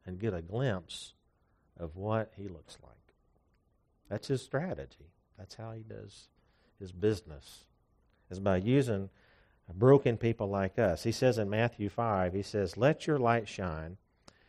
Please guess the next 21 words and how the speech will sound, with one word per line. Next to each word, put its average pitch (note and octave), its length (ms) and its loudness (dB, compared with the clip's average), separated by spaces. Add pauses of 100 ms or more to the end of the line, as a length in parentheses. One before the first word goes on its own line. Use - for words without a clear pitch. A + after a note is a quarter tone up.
(200)
before B2 340 4
men G2 260 2
in F#2+ 100 -2
such D#3+ 260 2
a D3+ 60 2
way D#2+ 460 -2
that F2 160 -10
they G#2 140 -2
may F2+ 180 -2
see - 240 -2
your D#3+ 180 2
good C#3 240 -2
works F2+ 560 -6 (480)
and E2+ 180 -8
glorify A2 640 0
your F#2 180 -6
Father D#2+ 600 -8 (600)
who E2+ 140 -6
is D#2+ 160 -12
in C#2+ 100 -20
heaven." C2+ 180 -20